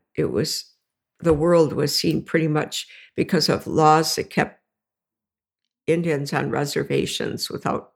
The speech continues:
you had to stay there and get permission from B I A to leave and so forth, Bureau of Indian Affairs. So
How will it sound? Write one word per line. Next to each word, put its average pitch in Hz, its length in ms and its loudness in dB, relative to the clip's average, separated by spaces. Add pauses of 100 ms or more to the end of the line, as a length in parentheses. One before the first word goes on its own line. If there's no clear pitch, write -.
(440)
you 165 60 2
had 160 120 0
to - 60 -6
stay - 360 6
there 160 160 0
and 143 100 -4
get - 140 -6
permission - 520 -2
from - 200 -6
B 156 200 -2
I 151 120 0
A 147 240 4
to 143 100 -6
leave 147 360 -2
and - 140 -10
so - 200 -6
forth, - 340 -4
Bureau 135 180 2
of - 80 -4
Indian - 260 -6
Affairs. - 500 -10 (420)
So - 480 4